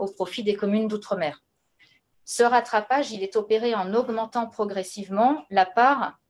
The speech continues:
qui est prélevée au profit de la dacom sur l'enveloppe nationale de la péréquation et donc sur la D S U, la D S R et la D N P.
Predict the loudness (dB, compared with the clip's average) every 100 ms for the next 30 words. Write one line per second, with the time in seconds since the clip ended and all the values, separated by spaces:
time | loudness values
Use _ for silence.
0 | _ -4 -4 0 0 2 2 2 -2 -8
1 | -4 -4 -4 -6 -4 -4 -2 -4 -4 -6
2 | -4 -2 -2 -2 -4 -4 -8 -8 -4 -4
3 | -2 -2 -2 -2 -4 -4 -6 -4 -2 -4
4 | -4 0 0 0 -2 -4 -4 -4 0 2
5 | 2 2 2 4 2 2 0 -2 -6